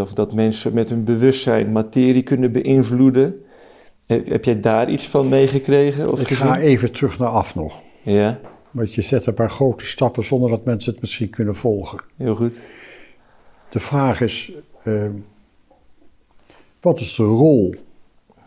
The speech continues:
Speaker 2: van ons brein en ons lichaam voor het ervaren van bewustzijn?
Speaker 1: Mhm.
Speaker 2: En de meeste materialistische wetenschappers zijn ervan overtuigd,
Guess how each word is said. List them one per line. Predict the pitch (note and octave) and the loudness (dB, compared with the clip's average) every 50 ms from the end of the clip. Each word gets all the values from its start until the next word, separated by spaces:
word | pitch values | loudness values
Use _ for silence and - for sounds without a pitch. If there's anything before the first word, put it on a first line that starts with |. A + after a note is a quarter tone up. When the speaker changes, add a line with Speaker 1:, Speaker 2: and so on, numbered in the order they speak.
| _ _ _ _ | _ _ _ _
Speaker 2:
van | - C3+ A#2+ | -4 0 0
ons | A#2 A2 G2+ A2+ | 2 0 0 0
brein | - B2+ A2 B2 B2 A#2 A2 | 0 2 4 4 4 4 4
en | G2+ G2+ | 2 0
ons | G2+ F#2 - | -2 -2 0
lichaam | B2 B2 G#2+ - - G2 F2+ F2+ F2+ F2+ F#2 - _ - _ - - _ _ _ _ _ _ _ _ | 0 0 0 0 -2 -4 -4 -4 -6 -10 -16 -20 _ -20 _ -20 -20 _ _ _ _ _ _ _ _
voor | _ - - A2+ | _ -2 0 0
het | G#2 G#2 | 0 2
ervaren | A#2 G#2 - - A2 G2 F#2 F2+ F2 | 0 -2 0 0 0 2 2 0 -2
van | - - F#2+ F2+ | -6 -8 -8 -6
bewustzijn? | G2 G#2+ B2 C3+ A#2 - - - F#2+ D#2+ E2 - _ _ _ - - _ _ _ _ _ _ _ _ _ _ _ _ _ _ _ _ | -6 -6 -6 -6 -6 -6 -8 -8 -10 -12 -14 -18 _ _ _ -20 -20 _ _ _ _ _ _ _ _ _ _ _ _ _ _ _ _
Speaker 1:
Mhm. | - A2+ G#2+ G#2 G#2 G#2+ B2+ D3+ - - - - - - - - - - - _ | -8 -6 -6 -4 -4 -6 -6 -8 -12 -16 -18 -18 -18 -18 -20 -20 -20 -20 -20 _
Speaker 2:
En | _ A2+ G#2+ | _ 0 2
de | A2 A2 | 4 4
meeste | A#2 C#3 D#3+ D#3+ C#3 - - - - A2 G2+ - B2+ A2+ | 6 6 6 4 2 0 -4 -4 -4 -4 -4 -4 -8 -6
materialistische | G#2 G#2+ G2 - - - G2 F2+ B2 B2 B2 - A2 - - G2+ | -4 -2 -2 -4 -4 -8 -2 0 0 0 0 -4 -8 -6 -6 -4
wetenschappers | F2 G#2 B2 B2+ B2 - G#2+ F#2 - A2 G2 F2+ - G#2+ F#2+ - | 0 2 2 2 2 0 -6 -8 -4 -4 -4 -4 -4 -6 -8 -6
zijn | - A#2 G#2+ F#2 | -4 -4 -2 -4
ervan | F#2 - - A#2+ - | -4 -6 -8 -10 -8
overtuigd, | G#2+ A2+ A2+ G2+ - A2+ G2 - _ - F3 D3+ B2+ G#2+ - - - - - | -8 -8 -8 -8 -8 -12 -14 -16 _ -2 0 0 0 -2 -6 -12 -18 -20 -20